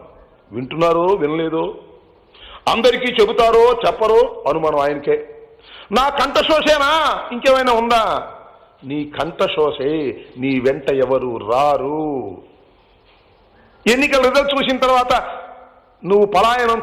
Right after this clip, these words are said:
చిత్తగించవలసినటువంటి పరిస్థితే నీకు వస్తుంది. దీనిలో ఏ విధమైన సందేహము లేదు. రాసి పెట్టుకోమని కూడా ఈ సందర్భంగా నేను చెప్పదలుచుకున్నాను చాలా స్పష్టంగా. కుప్పంలోనే నీకు దిక్కు లేదు.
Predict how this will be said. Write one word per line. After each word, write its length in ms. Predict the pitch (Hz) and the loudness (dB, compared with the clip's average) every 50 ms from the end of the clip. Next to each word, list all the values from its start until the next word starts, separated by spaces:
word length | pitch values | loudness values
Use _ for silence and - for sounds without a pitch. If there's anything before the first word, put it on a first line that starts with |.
| - | -6
చిత్తగించవలసినటువంటి 1000 | 220 - - 247 233 233 226 - 214 208 208 208 208 196 196 - 185 180 185 175 175 | -8 -4 -4 -4 -2 -2 -4 -2 -2 -2 -2 -4 -4 -6 -6 -4 -4 -4 -4 -2 -2
పరిస్థితే 440 | - 175 185 - 175 - - 190 | -2 -2 -2 -4 -6 -4 -2 -2
నీకు 220 | 180 160 143 135 147 | -2 -2 -4 -4 -6
వస్తుంది. 720 | 143 147 - 156 131 127 131 139 156 165 135 110 90 87 - - - _ - | -6 -6 -6 -6 -6 -4 -4 -4 -4 -4 -6 -8 -10 -12 -16 -20 -20 _ -16
దీనిలో 220 | 151 190 240 254 208 | -14 -10 -6 -4 -2
ఏ 220 | 156 139 160 190 | 0 0 0 0
విధమైన 400 | 214 233 233 233 226 233 226 220 196 - - - - - - - | 0 0 -2 0 0 0 0 0 -2 -6 -10 -20 -20 -8 -4 -4
సందేహము 460 | 202 226 254 269 277 254 262 254 247 | -2 -2 0 0 2 2 2 2 4
లేదు. 220 | 233 240 247 254 | 4 4 4 4
రాసి 440 | 233 202 208 214 240 277 285 277 285 | 2 2 2 2 2 0 0 -2 -4
పెట్టుకోమని 520 | - - 226 220 - 233 247 233 220 202 175 | 0 0 0 0 2 2 0 0 0 0 -2
కూడా 160 | 185 208 240 | -2 -2 -2
ఈ 100 | 240 190 147 | -2 -4 -4
సందర్భంగా 420 | 151 147 139 127 123 127 123 160 | -4 -2 -2 -4 -4 -4 -4 -4
నేను 200 | 190 185 139 131 - - - - - - - 202 | -4 -4 -4 -6 -8 -10 -16 -20 -12 -4 -2 -2
చెప్పదలుచుకున్నాను 680 | 214 214 - 269 247 226 185 - 180 180 165 165 165 - 180 | -2 0 2 2 2 2 0 -2 -4 -4 -4 -4 -2 0 0
చాలా 320 | 180 202 226 233 240 240 | 2 2 2 2 2 0
స్పష్టంగా. 680 | 226 233 - 175 160 - - - 123 98 90 80 76 - - - _ _ _ _ _ _ _ _ _ _ _ _ _ _ _ _ - | -2 -2 -4 -4 -4 -4 -4 -6 -6 -6 -8 -12 -12 -14 -20 -20 _ _ _ _ _ _ _ _ _ _ _ _ _ _ _ _ -2
కుప్పంలోనే 520 | 185 185 190 240 247 254 254 262 277 277 | -2 0 0 2 2 4 4 2 2 0
నీకు 200 | 262 254 202 220 | -2 -4 -4 -6
దిక్కు 280 | 202 185 208 - - 220 | -6 -6 -6 -6 -2 0
లేదు. 280 | 220 214 202 208 202 | 2 2 0 -2 -6